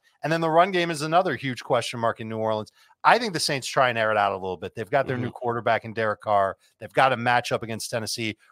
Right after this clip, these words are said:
Speaker 1: where I think they'll be able to have success throwing the football. I would think that Michael Thomas is gonna have a pretty good day.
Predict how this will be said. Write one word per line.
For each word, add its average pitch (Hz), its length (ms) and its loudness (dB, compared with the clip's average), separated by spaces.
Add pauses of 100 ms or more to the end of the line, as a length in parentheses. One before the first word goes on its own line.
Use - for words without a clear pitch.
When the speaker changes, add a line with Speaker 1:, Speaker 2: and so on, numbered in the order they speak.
Speaker 1:
where 110 100 0
I 110 60 4
think 135 180 -6
they'll 117 160 2
be 107 200 -4
able 120 180 -2
to 120 60 2
have 110 200 2
success - 440 -6
throwing 113 280 -4
the 104 60 -6
football. 104 560 0 (280)
I 135 160 6
would 156 160 0
think 135 180 -6
that 123 100 0
Michael 117 260 0
Thomas 110 340 -2
is - 40 -6
gonna 117 160 -4
have - 20 -6
a 98 60 -4
pretty 127 240 -6
good 117 180 -6
day. 113 300 0